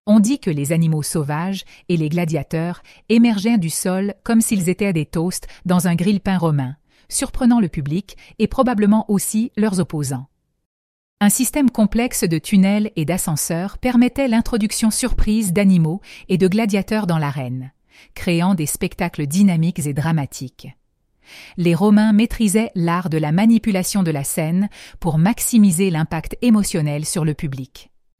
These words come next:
Les combats de gladiateurs n'étaient pas juste un sport, mais un rituel chargé de signification culturelle et sociale, où la vie et la mort dansaient sur le fil de l'épée. Mais tout n'était pas sang et sable.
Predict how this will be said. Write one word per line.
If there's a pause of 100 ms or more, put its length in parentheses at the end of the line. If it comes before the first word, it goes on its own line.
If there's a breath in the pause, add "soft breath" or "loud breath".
(1400)
Les
combats
de
gladiateurs
n'étaient
pas
juste
un
sport, (400 loud breath)
mais
un
rituel
chargé
de
signification
culturelle
et
sociale, (480 loud breath)
où
la
vie
et
la
mort
dansaient
sur
le
fil
de
l'épée. (1800)
Mais
tout
n'était
pas
sang
et
sable.